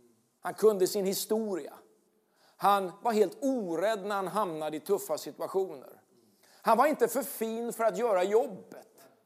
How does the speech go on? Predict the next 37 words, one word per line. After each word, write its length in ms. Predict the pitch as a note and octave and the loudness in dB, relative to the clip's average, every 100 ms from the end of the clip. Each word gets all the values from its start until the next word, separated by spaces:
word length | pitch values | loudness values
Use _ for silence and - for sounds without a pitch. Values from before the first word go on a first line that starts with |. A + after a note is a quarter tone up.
| _ _ _ _ _ | _ _ _ _ _
Han 160 | - C#4+ | -2 0
tog 200 | E4 A3+ | 0 2
tag 240 | A#3 B3+ | 4 4
i 60 | C4+ | 2
praktiska 580 | A#3+ A3 - A3 - G#3+ | 2 0 0 -8 -6 -6
saker. 640 | A#3+ A#3 E3 - - - _ _ _ _ _ - | -4 -2 -4 -6 -12 -12 _ _ _ _ _ -4
Han 140 | A3 | -2
älskade 680 | - C#4 C#4 F3 - - C4 | 0 2 2 0 -4 -6 -2
att 140 | A#3 F3 | -2 2
hjälpa 360 | A#3 G#3 A#3+ | 2 4 0
till. 460 | A3+ B3 D#3+ C#2+ - _ _ - _ - _ _ _ - | 0 -6 -6 -8 -18 _ _ -20 _ -20 _ _ _ -12
Stefanus, 800 | - - B3+ C#4+ C4 A#3+ - - - - | -4 0 4 4 4 0 -2 -10 -16 0
han 140 | A3+ | 2
var 80 | C4+ | 2
fylld 400 | - D#4+ D4 C4+ | 2 2 4 4
av 100 | A#3+ | 2
den 120 | G3+ | 2
heliga 380 | G3+ A#3+ F#3+ A#3 | 4 4 4 4
ande 160 | A3 | 4
och 60 | F3+ | 4
han 80 | G3 | 6
var 160 | G#3 - - | 4 2 0
enormt 600 | C4+ B3 A#3+ C4+ F3 - | 2 4 6 4 2 -2
frimodig. 840 | A3 F#3 F3+ A#3 E3+ C#3 - - - - - _ _ _ _ | -4 -2 -2 -4 -6 -14 -20 -20 -20 -20 -20 _ _ _ _
Han 140 | - C4+ | 2 4
var 60 | |
också 220 | D#4 - | 4 2
en 100 | A#3+ | 0
man 240 | C4+ A#3+ G3+ | 2 2 0
som 180 | G#3 F#3+ | -2 -6
stod 300 | - C4+ G#3+ | -4 2 4
upp 280 | B3+ - | 4 2
mot 160 | B3 A3 | -10 -4
det 120 | G3 | -4
som 140 | F3 F#3 | -4 -2
var 100 | G3 | -2
orättfärdighet. 1000 | C4 F#3 D3 C3+ D#3+ C#3+ D3+ F#3+ F3+ | -2 -4 -4 -4 -2 -2 -2 -6 -8